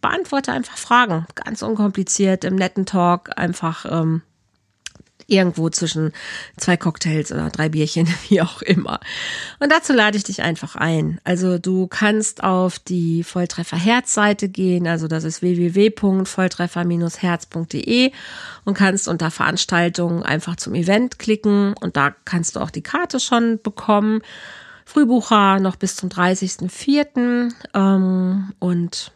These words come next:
die sind bei neunzehn Euro. Und dann, wenn du dich noch später entscheiden willst, glaube ich, liegt's bei fünfundzwanzig Euro. Du kannst aber auch ein vip-Ticket bekommen. Da ist dann schon ein ganzes, komplettes Coaching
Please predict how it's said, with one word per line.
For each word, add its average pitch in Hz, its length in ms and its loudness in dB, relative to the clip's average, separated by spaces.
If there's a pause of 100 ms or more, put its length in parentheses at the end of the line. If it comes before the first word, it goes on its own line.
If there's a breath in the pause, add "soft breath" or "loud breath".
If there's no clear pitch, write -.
die 180 60 -4
sind 180 120 2
bei 170 140 2
neunzehn 160 340 2
Euro. 160 420 0 (360 loud breath)
Und 180 160 0
dann, 175 260 2
wenn 170 140 0
du 170 80 -2
dich 165 180 -4
noch 170 100 -2
später 196 340 2
entscheiden 170 520 2
willst, 165 220 0
glaube 151 220 -2
ich, - 100 -8
liegt's - 160 -8
bei 143 100 -4
fünfundzwanzig - 720 -6
Euro. 156 340 0
Du 156 80 -2
kannst 170 360 -2
aber 160 120 -2
auch 151 80 -2
ein 165 160 -2
vip-Ticket 277 680 0
bekommen. 226 500 0 (380 loud breath)
Da 359 100 0
ist 302 140 2
dann 247 120 2
schon 226 180 -2
ein 220 80 0
ganzes, 240 360 -2
komplettes 247 540 0
Coaching 240 580 0